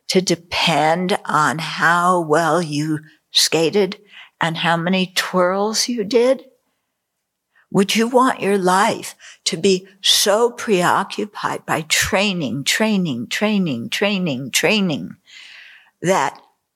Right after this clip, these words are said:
you had nothing else happening in your life except trying to be the best and, uh, so,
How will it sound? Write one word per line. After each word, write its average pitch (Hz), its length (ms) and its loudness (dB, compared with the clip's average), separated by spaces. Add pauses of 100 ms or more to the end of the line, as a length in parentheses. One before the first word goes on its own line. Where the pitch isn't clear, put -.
(200)
you 202 300 4
had 190 400 2
nothing 180 480 -4
else 165 360 0
happening 185 560 -2
in 208 160 2
your 208 180 0
life 208 540 2 (480)
except 175 600 -2
trying 175 460 2
to - 140 -8
be 180 180 4
the 151 160 0
best - 720 -2 (480)
and, 151 380 -4 (560)
uh, 160 260 -6 (400)
so, - 220 0